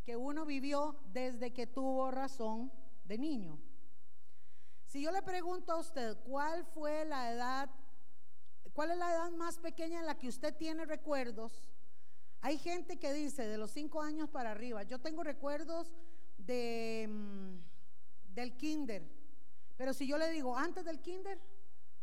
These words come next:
no me acuerdo. ¿Tiene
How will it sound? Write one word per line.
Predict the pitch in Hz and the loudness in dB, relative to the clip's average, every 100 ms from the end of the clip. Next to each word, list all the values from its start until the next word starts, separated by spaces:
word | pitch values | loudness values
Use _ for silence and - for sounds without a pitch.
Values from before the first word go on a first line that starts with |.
| - 190 | 0 0
no | 208 | 0
me | |
acuerdo. | 214 208 170 151 - - - - - - - - - - - - - - - - | 0 0 0 0 0 0 0 0 0 0 0 0 0 0 0 0 0 0 0 0
¿Tiene | - 277 311 330 339 349 - | 0 0 2 0 0 0 0